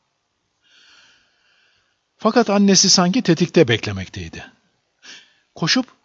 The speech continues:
duvarda asılı küçük raftan Luther'in dua kitabını aldı. O günkü bahsi açarak pencerenin yanına, masanın üstüne getirdi. Ayrıca İncil'den o gün okunacak kısmı da bulup dua kitabının yanına koydu.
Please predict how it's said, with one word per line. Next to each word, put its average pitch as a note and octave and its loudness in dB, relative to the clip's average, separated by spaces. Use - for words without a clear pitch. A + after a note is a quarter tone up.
duvarda D3+ 4
asılı C#3 0
küçük - -4
raftan A#2+ -10
Luther'in D#3 2
dua C#3 6
kitabını F#2 -10
aldı. F#2+ -8
O E3+ 6
günkü D3 0
bahsi B2 4
açarak G2 -8
pencerenin D#3 4
yanına, C3 0
masanın D3 4
üstüne A2+ 0
getirdi. F2 -14
Ayrıca A#3 -2
İncil'den F#3 4
o G#3 4
gün E3+ 2
okunacak B2+ 0
kısmı A#2+ -2
da G2 -10
bulup B2+ -6
dua F3 2
kitabının D3 -4
yanına C3 -2
koydu. - -20